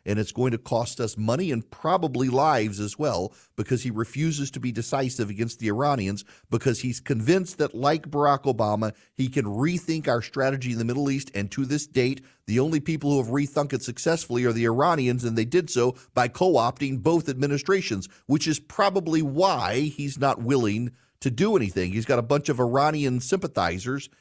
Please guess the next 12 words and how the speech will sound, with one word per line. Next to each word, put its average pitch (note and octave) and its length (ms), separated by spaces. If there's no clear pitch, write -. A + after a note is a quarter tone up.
within B2+ 280
his D3 200
administration C#3+ 920
who B2+ 100
are B2+ 120
advising C3 420
him C#3+ 160
not D3 280
to. B1+ 260
Absolutely F#2+ 880
infuriating. D2+ 920
Now, A2 300